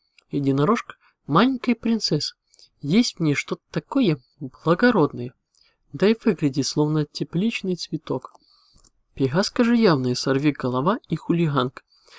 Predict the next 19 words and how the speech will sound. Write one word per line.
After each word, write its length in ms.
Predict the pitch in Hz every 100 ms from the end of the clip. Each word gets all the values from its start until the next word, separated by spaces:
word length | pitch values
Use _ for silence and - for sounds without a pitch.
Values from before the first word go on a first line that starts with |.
| - - -
Только 340 | 220 - 220
с 40 |
забора 380 | 196 196 156 135
слезла, 500 | 127 160 220 220 208
с 80 | -
которого 400 | - - 156 147
соседские 580 | - 139 143 - - 127
яблоки 460 | 143 151 151 -
воровала. 540 | 135 135 131 131 123 135 _ - - _ _ _ _
"Кто?" 420 | - - 160 214 _ _ _ _ _ _ _ _ -
Как 160 | 139 135
же 140 | 165
им 140 | 185
ответить-то? 580 | 196 - 151 - - 127 _ _ _ _ _
"Я..." 760 | 135 120 131 185 214 214 196 - _ _ _ _ _ _ _ -
Но 200 | 127 123
ответить 460 | - 147 - -
не 100 | 147
успел. 420 | 139 - - 123